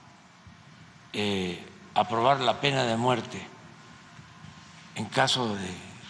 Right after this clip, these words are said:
delitos de violación, delitos graves. Ayúdenme. O sea, pero así. Y ya entonces la gente dice,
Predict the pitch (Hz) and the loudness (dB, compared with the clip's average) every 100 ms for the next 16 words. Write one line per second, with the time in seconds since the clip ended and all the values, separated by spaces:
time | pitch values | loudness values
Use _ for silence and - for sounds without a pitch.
0 | - - - - - - - - - - | -18 -18 -16 -18 -18 -20 -20 -20 -20 -20
1 | - 101 113 131 123 135 - 110 101 90 | -12 -4 0 0 0 0 2 2 2 2
2 | 90 95 120 113 104 - 127 123 123 110 | -2 0 2 4 4 4 2 0 -2 -6
3 | 104 107 110 110 98 110 113 104 90 - | -6 -4 -4 -4 -2 2 2 2 -2 -6
4 | - - - - - - - - - - | -8 -18 -20 -20 -20 -20 -20 -20 -20 -20
5 | - 117 151 196 185 170 165 160 151 139 | -10 0 4 6 6 6 6 4 2 -2
6 | - - - - - - - - - - | -10 -12 -16 -16 -16 -16 -14 -14 0 2
7 | - - - - - - - - - - | 2 -4 -16 -18 -18 -20 -20 -20 -20 -20
8 | - - - - - - - 147 143 139 | -20 -20 -20 -20 -20 -16 -2 0 4 4
9 | 127 - 202 220 170 - - - - - | 6 6 6 6 4 -2 -10 -12 -14 -16
10 | - - - - - - - - - - | -18 -18 -20 -20 -20 -20 -20 -20 -20 -20
11 | - - - 117 147 156 156 165 160 151 | -20 -18 -8 -4 0 -2 -2 -4 -2 0
12 | 135 156 135 151 147 156 | 2 2 0 2 4 2